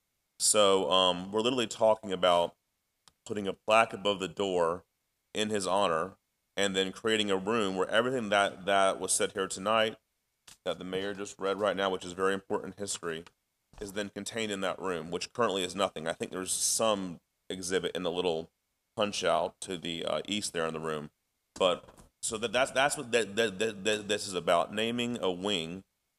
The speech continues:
to honor a person who did a vast amount to promote this, this, this industry, and then inside that wing, recognize and honor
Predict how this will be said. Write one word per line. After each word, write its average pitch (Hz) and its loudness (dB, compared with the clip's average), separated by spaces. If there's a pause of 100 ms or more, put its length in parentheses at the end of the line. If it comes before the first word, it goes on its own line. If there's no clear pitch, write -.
(200)
to 104 0
honor 104 4
a 104 2
person 95 0 (480)
who 95 -2 (720)
did 98 -2
a 98 -2
vast 117 2
amount 98 0
to - -14
promote 98 -2
this, 104 0
this, 95 -2
this 95 -2
industry, 82 -6
and 90 -6
then 95 0
inside 135 2
that 78 2
wing, 85 -6 (600)
recognize 123 4
and - -4
honor 107 2